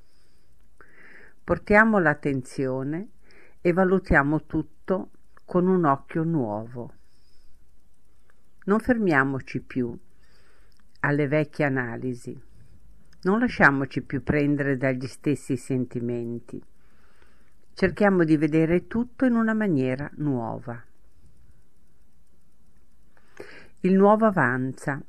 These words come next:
c'è. Molti sono disorientati perché non riescono a percepirlo. Altri invece ne sono assolutamente convinti perché vivono già nel nuovo, hanno già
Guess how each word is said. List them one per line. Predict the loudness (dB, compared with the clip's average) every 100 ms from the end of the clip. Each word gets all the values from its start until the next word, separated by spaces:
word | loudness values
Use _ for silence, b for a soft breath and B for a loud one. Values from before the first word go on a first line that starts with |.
| -16 -18 -16
c'è. | -2 0 0 -6 -16 b b b b b b
Molti | 4 6 4
sono | 4 4 4 4
disorientati | 2 2 2 4 2 0 0 0 0 -4 -6
perché | -2 -2 4 6
non | 6
riescono | 6 4 4 2 2
a |
percepirlo. | 0 -2 -2 -8 -4 -6 -6 -6 -8 -10 -14 -16 -18 -18 -18 -18 b b b b 4
Altri | 6 6 2 0 0 0 b b b b
invece | 2 4 4 2 2 2
ne | 4 2
sono | 2 4 4
assolutamente | 2 2 2 4 4 6 4 2 -4
convinti | 0 -2 0 -2 -4 0 0 2
perché | 2 4 2
vivono | 4 2 4 4 4 4
già | 6 6
nel | 6 0
nuovo, | -2 -4 -6 -8 -6 -4
hanno | 0 2 2 4
già | 4 4